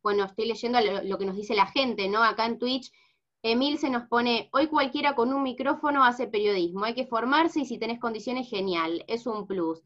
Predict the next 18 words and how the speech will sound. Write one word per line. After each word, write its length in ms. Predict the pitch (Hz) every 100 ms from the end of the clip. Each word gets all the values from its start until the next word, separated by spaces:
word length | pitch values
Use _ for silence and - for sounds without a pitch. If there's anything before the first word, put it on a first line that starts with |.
| _ _ -
El 140 | 202
periodismo 380 | 208 214 262 262
está 160 | 240 220
muy 160 | 220
bastardeado", 840 | 208 190 190 202 277 294 262 220 214
dice, 560 | 226 208 214 208 202 _ _ -
"que 100 | 190
puedes 240 | 220 226
ejercer 380 | 214 214 240 240
tu 60 | 220
libertad 480 | 202 190 180 233 233
de 60 |
expresión 560 | 233 - 196 190 240 247
sin 160 | 240
decir 320 | 208 196 226 208
que 80 |
sos 200 | 202 196
periodista". 960 | - 196 190 233 269 240 - 220 220 196